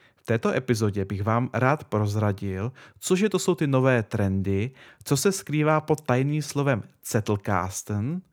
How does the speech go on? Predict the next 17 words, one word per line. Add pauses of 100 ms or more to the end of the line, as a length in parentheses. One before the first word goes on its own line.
(500)
a (280)
co
si
z
toho
můžete
odnést. (540)
Možná
si
nakonec
řeknete,
že
to
není
nic
pro
vás.